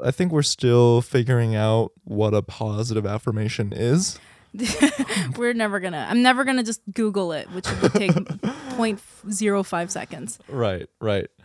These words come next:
Speaker 1: Uh, first shout out goes out to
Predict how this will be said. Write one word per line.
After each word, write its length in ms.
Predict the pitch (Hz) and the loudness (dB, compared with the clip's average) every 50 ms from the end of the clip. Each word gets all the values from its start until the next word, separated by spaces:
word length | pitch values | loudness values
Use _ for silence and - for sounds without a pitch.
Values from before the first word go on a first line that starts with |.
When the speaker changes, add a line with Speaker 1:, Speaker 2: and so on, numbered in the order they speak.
| - - _ - | -20 -18 _ 2
Speaker 1:
Uh, 1200 | 131 139 139 147 147 147 147 147 143 143 143 147 147 143 143 143 139 139 139 135 135 131 135 139 | 4 6 6 8 6 6 6 6 4 4 4 4 4 4 4 2 2 2 2 2 2 2 0 0
first 340 | 139 - 208 196 180 - - | 2 4 4 4 4 2 -2
shout 240 | - - 165 143 139 | 2 4 6 6 6
out 460 | 131 120 113 98 - - - - - - | 6 4 4 2 -2 -6 -12 -12 -6 -2
goes 180 | 131 120 110 | -2 0 2
out 220 | 127 120 107 101 - | 2 0 0 -2 -4
to 440 | - - 165 147 123 110 104 92 | -2 0 0 2 2 0 -2 -4